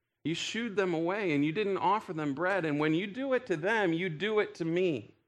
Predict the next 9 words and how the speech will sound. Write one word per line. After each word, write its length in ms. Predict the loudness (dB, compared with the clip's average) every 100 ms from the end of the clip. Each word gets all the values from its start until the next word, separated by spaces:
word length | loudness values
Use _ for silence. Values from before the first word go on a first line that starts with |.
| _ _ _ _ _ _ _ _ _ _ _ _ -8
So 220 | -2 0
as 140 | 0
you 120 | -2
threw 220 | -2 -2 -2
stones 540 | 0 2 4 4 2
at 140 | 0
that 180 | 0 0
young 320 | 0 0 0
boy, 420 | 0 0 2 2